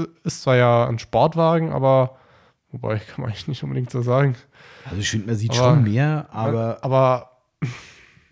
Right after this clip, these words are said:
Speaker 2: weiß auch
Speaker 1: es,
Speaker 2: nicht.
Speaker 1: es holt mich nicht so ab.
Speaker 2: Nee, das stimmt. Also ist nett, aber ich finde, es gibt noch schönere.
Speaker 1: Ja.
Speaker 2: Ähm,
Speaker 1: Und wenn
Speaker 2: klar,
Speaker 1: du
Speaker 2: wenn jetzt so ein Ding wie J P Performance siehst, was er da gebastelt hat, das Ding, das ist schon
Speaker 1: Äh,
Speaker 2: abgedreht.
Speaker 1: das, das ist halt wieder was anderes,
Speaker 2: Äh,
Speaker 1: ne?
Speaker 2: keine Frage.
Speaker 1: Wenn ich dann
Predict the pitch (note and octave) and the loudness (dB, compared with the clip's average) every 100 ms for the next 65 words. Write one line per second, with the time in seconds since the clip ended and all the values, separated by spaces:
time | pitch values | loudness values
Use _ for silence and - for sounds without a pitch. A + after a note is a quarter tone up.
0 | _ G#2+ D3+ D3 - F#3 A#2 D3+ E3 C3 | _ -12 -4 -2 0 2 4 4 4 2
1 | C3 B2 B2 - - _ - C3 D#3 - | 2 0 -4 -6 -16 _ -4 -2 -2 -4
2 | F2 - - G#2+ A2+ - _ C3+ - - | -6 -10 -10 -6 -6 -8 _ -20 -20 -20
3 | - _ - B2+ - A#2+ B2+ G3 - _ | -20 _ -12 -10 -8 0 2 2 -4 _
4 | - C#3 C3+ C#3 B2+ - C3+ B2 - B2+ | -6 -2 0 0 -4 -4 -4 -4 -10 -10
5 | A#2+ - A#2 D#3 F3 F3 - A#2 - _ | -10 -4 -2 -2 -4 -8 -8 -10 -10 _
6 | _ C3 C3 B2+ A#2 A2+ B2+ A#2 A2 A2 | _ -4 0 0 -2 0 0 2 0 -2
7 | A2+ A2 A#2 A#2 A2 A2 - B2 B2+ C3 | -2 -2 -2 -2 -4 -6 -6 -6 -4 -2
8 | B2 B2 C3 B2+ A#2+ A#2+ A2+ A2+ A#2+ B2 | -4 -4 -6 -6 -4 -4 -4 -6 -6 -4
9 | B2 B2 A#2 C3+ A#2 A#2 A#2+ B2+ B2 - | -4 -4 -6 -4 -2 0 -2 -2 -2 -4
10 | - C#3 B2+ C3 D3+ D#3+ D#3+ E3 F3 E3+ | -6 -4 0 0 0 -2 -2 -4 -4 -2
11 | E3 D#3 C#3+ C3+ A#2 A#2 C3 C3 A#2 - | -2 -2 0 0 0 -2 -2 -2 -6 -6
12 | G#2 B2+ C#3 - _ _ C3 B2+ C3 B2+ | -6 -4 -6 -10 _ _ -6 -6 -4 -4
13 | B2+ | -6